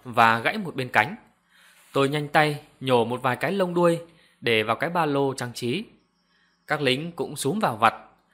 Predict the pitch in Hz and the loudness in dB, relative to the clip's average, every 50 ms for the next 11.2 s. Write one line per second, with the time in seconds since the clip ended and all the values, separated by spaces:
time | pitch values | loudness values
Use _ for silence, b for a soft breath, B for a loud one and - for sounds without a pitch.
0 | _ _ _ - - 120 117 117 120 - 131 127 123 127 175 220 240 - - _ | _ _ _ -2 0 0 2 2 -2 -2 0 0 2 2 0 -4 -8 -12 -18 _
1 | _ 139 - 143 143 147 143 143 139 139 143 135 131 131 - - - - 120 104 | _ -4 0 0 2 0 0 0 0 0 0 0 0 -2 -6 -10 -10 -8 -10 -6
2 | 98 107 110 - - - - _ _ _ _ _ _ _ _ _ - 143 156 170 | -4 -4 -4 -4 -4 -10 -20 _ _ _ _ _ _ _ _ _ 0 0 0 2
3 | 175 156 151 147 151 156 139 - 156 143 139 131 120 110 107 104 104 - - 185 | 0 2 2 0 0 -4 -6 -6 -6 -6 -4 -2 -2 -2 -2 -4 -6 -6 -8 -8
4 | 190 - 139 120 110 101 101 - 113 143 160 147 - 131 123 117 113 - - - | -8 -6 -6 -6 -6 -8 -6 -6 -6 -6 -6 -4 2 4 4 4 4 2 -6 -16
5 | _ _ b b b b b b b b b b b b 135 143 151 151 180 180 | _ _ b b b b b b b b b b b b -2 -2 0 -2 -2 -2
6 | 156 139 127 123 120 120 120 117 113 110 - - _ _ _ - 131 127 120 139 | -2 -2 0 2 2 2 2 2 0 -2 -8 -14 _ _ _ -12 -10 -6 -2 0
7 | 143 135 135 131 - 139 131 131 127 - - 180 170 - 156 - - - 123 110 | 0 0 -2 -6 -6 -6 -6 -6 -4 -4 -4 -4 -4 -4 -6 -8 -6 -2 0 0
8 | 104 98 - - _ _ _ _ _ _ _ _ _ _ - 180 165 - 156 123 | 0 0 -2 -8 _ _ _ _ _ _ _ _ _ _ -2 -2 0 0 0 0
9 | - 165 156 151 143 131 131 120 156 185 170 151 127 131 135 151 139 123 120 151 | 0 0 -2 -4 -4 -4 -4 -4 -4 -4 -6 -6 -6 -6 -6 0 2 2 2 2
10 | 208 - - b b b b b b b b - - 131 - 143 156 175 170 156 | 0 -4 -8 b b b b b b b b -6 -6 -2 -2 -2 -2 0 2 2
11 | 160 190 240 | 2 2 0